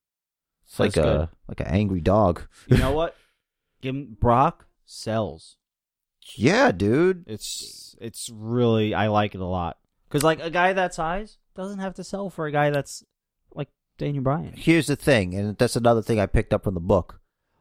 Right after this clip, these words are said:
Speaker 1: Like, when he mentions Superfly, for, for instance, Jimmy Snuka, he's like,
Speaker 2: Mm-hmm.
Speaker 1: "I'm gonna, I'm gonna hit the splash and I'm gonna win. So just beat me up.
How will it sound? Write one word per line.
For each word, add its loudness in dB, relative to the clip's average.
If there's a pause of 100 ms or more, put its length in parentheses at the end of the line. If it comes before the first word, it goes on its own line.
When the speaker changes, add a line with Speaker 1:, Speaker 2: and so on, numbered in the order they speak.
Speaker 1:
Like, 6 (380)
when 0
he 2
mentions 4
Superfly, 0
for, 0
for -2
instance, -6 (100)
Jimmy -6
Snuka, -4
he's -6
like, 0
Speaker 2:
Mm-hmm. -20 (1000)
Speaker 1:
"I'm 4
gonna, 8
I'm 4
gonna 6
hit 4
the -6
splash 2
and 0
I'm 0
gonna 0
win. 2
So -2
just -4
beat -2
me 2
up. 2